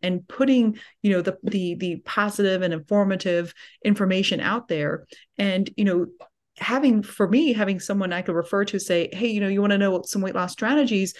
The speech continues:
you know, Doctor Uday has this weekly dose and she can help you out a lot with that too," is great, because everyone is thirsting for information. And so, you know, gearing people towards reliable sources is invaluable.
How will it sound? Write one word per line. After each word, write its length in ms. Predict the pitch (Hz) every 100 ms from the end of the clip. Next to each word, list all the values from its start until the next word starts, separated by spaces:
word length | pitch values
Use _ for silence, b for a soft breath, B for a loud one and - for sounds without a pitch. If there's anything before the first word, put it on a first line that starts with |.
| B B
you 80 | 214
know, 100 | 196
Doctor 240 | 202 202
Uday 260 | 196 262 233
has 200 | 214 202
this 160 | 190 214
weekly 260 | 202 190
dose 380 | 190 226 262 254
and 100 | 190
she 140 | -
can 120 | 240 196
help 220 | 202 208
you 100 | 185
out 140 | 175
a 40 | 165
lot 180 | 190 175
with 120 | 170
that 140 | 156
too," 320 | - 269 233 202 B B B
is 120 | 214
great, 320 | 208 240 311
because 240 | 311 226 202 -
everyone 380 | 254 262 233
is 140 | 208 196
thirsting 400 | 190 185 180 175
for 120 | -
information. 680 | 185 180 170 165 170 - 156
And 100 | 156
so, 260 | 175 165 160 B B _ -
you 180 | 208 180
know, 60 | - - 202
gearing 300 | 262 302 254
people 280 | 254 240
towards 340 | 214 - 180 170
reliable 440 | 180 190 196 170
sources 500 | 170 180 175 - 151
is 140 | 156 175
invaluable. 760 | 165 156 156 156 160 - -